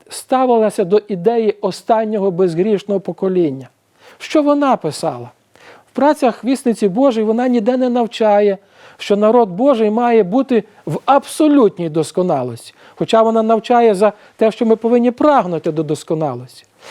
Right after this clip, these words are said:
Друге, ніде вона не навчає, що народ Божий досягне стану абсолютної безгрішності перед закриттям часу благодаті. Третє, ніде вона не навчає, що святі будуть безгрішними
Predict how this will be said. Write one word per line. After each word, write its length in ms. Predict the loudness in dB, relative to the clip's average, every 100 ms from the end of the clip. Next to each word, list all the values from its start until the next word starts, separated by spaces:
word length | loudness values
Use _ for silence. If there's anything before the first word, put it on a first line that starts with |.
| -6
Друге, 320 | 0 2 4
ніде 380 | 2 0 2 0
вона 220 | 0 -2
не 140 | 0 2
навчає, 680 | 2 0 0 0 2 2 0 -6 -20
що 180 | -4 0
народ 320 | 2 2 0
Божий 340 | 0 0 0
досягне 560 | 0 -2 0 -2 0 -2
стану 400 | -2 -2 0 -2 -2
абсолютної 1160 | -2 -2 -4 0 0 2 0 0 -2 0 -2 -4 -10 _
безгрішності 1160 | -4 -2 -2 -2 2 4 2 0 -4 -4 -6 -6 -6 -10
перед 260 | 0 2 2
закриттям 560 | 0 -2 0 2 0 0
часу 340 | -2 -2 -2
благодаті. 680 | -2 -2 -2 -4 -4 -8 _ _ _ _ _ _ -6
Третє, 540 | 0 2 0 -4 -10 -12 _ -20 -6
ніде 440 | 0 2 2 0 2
вона 260 | 0 0
не 140 | 0 0
навчає, 640 | 0 -2 -2 0 2 0
що 220 | 0 -4
святі 440 | 0 -2 0 0
будуть 300 | -2 0 -2
безгрішними 1000 | 0 0 0 -2 0 2 0 -2 0 0